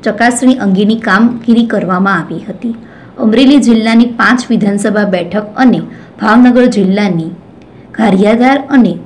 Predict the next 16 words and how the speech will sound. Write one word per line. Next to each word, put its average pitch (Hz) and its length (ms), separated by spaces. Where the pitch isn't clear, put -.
મહુવા 208 360
વિધાનસભા 208 680
સહિત 190 540
સાત 269 460
વિધાનસભા 208 560
બેઠક 175 480
તેમજ 214 380
એક 269 220
અમરેલી 214 400
લોકસભા 202 480
બેઠક 185 420
માટે 180 360
ઈ 196 100
વી 202 180
એમ 233 120
મશીન, 240 480